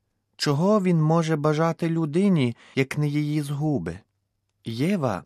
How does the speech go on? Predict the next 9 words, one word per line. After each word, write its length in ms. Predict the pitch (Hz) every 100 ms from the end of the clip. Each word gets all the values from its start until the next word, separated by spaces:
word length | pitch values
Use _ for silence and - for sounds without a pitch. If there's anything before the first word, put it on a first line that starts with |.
| _
вслуховуючись 1000 | - - 135 139 185 220 196 156 135 127 120
в 140 | -
слово 340 | 151 185 165
сатани, 720 | 147 - 123 123 127 165 196 202 _ -
робить 580 | 120 139 185 180 180 -
це 240 | - 175
з 100 | 151
видимим 640 | 139 120 147 139 147 147 139
зацікавленням. 1120 | 127 131 - 127 - 104 92 90 87 85 85